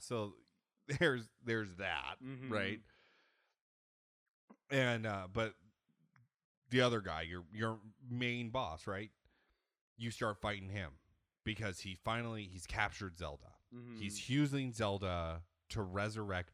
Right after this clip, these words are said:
Speaker 1: the Demon King Demise, right?
Speaker 2: Right.
Speaker 1: And so you go like, "No," and you start fighting him. Well, as you're fighting him, he goes through the three changes. He does the boss thing,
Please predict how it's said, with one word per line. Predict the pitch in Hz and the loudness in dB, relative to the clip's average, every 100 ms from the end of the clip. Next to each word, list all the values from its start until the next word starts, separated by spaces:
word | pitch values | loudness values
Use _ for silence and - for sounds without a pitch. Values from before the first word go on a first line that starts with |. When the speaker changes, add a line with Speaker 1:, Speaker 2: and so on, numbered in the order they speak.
| - | -12
Speaker 1:
the | 85 | -12
Demon | 80 101 104 98 | -6 -6 -4 -8
King | - 92 90 | -8 -8 -6
Demise, | 87 80 71 - - - - _ _ | -6 -8 -10 -14 -20 -20 -20 _ _
right? | 101 87 95 - | -4 -2 -2 -6
Speaker 2:
Right. | 113 107 98 _ _ _ _ _ - | -14 -14 -16 _ _ _ _ _ -2
Speaker 1:
And | 117 104 98 95 | 2 4 2 0
so | - | -4
you | 104 107 | -4 -2
go | 107 101 | -2 0
like, | 95 87 | 0 -2
"No," | 151 190 185 170 147 | -6 -6 -4 -2 0
and | 123 113 | -2 -4
you | |
start | 107 - 101 - | -4 0 0 0
fighting | 104 98 80 | 0 0 -4
him. | 71 - _ _ _ _ _ _ _ _ _ - | -14 -20 _ _ _ _ _ _ _ _ _ 0
Well, | 101 98 92 107 | 2 2 0 2
as | 113 | 2
you're | 107 104 | 0 -2
fighting | 113 107 98 | 0 -2 -2
him, | 92 87 | -6 -6
he | 87 95 | -8 -4
goes | 101 98 | -2 -2
through | - 107 | -2 -4
the | 101 104 | -4 -6
three | - 110 | -6 -4
changes. | - 143 98 - | -2 -2 -2 -8
He | - | -12
does | 123 170 165 151 | -8 -4 -4 -4
the | 151 | -4
boss | 156 151 165 180 - | -2 -2 -2 -2 -6
thing, | - 104 76 | -4 -4 -6